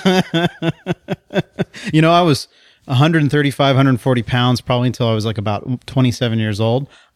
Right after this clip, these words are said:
I thought I had a tapeworm. I couldn't eat enough. My metabolism hadn't kicked in. I was so skinny for so long. Now I'm not, but I don't mind. I'd,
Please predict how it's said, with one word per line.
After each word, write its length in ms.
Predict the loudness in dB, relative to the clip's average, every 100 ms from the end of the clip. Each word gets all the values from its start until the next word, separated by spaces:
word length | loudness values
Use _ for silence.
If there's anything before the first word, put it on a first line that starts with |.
| -4
I 140 | -4
thought 260 | 0 0 0
I 60 |
had 140 | -2 -4
a 40 |
tapeworm. 600 | -4 -4 -4 -8 -12 -12 -18 _ -8
I 100 | -8
couldn't 360 | -2 0 0
eat 160 | -2 0
enough. 440 | 0 -2 -4 -8 _ _ -4
My 120 | 0
metabolism 580 | 2 0 0 0 0 0
hadn't 220 | 0 0 -2
kicked 240 | -4 -2
in. 300 | 0 0 0 -4 -12 _
I 140 | -2 0
was 160 | 0
so 340 | -4 0 2 2
skinny 380 | 0 0 0 0
for 120 | -4
so 280 | -2 0 2
long. 320 | 2 2 0 -4 _ _ _ _
Now 240 | -2 0 2
I'm 80 | 0
not, 300 | 0 -2 -4 -6
but 240 | -6 -8 _
I 140 | -4
don't 140 | -4 -4
mind. 300 | -4 -4 -4
I'd, 280 | -4 -4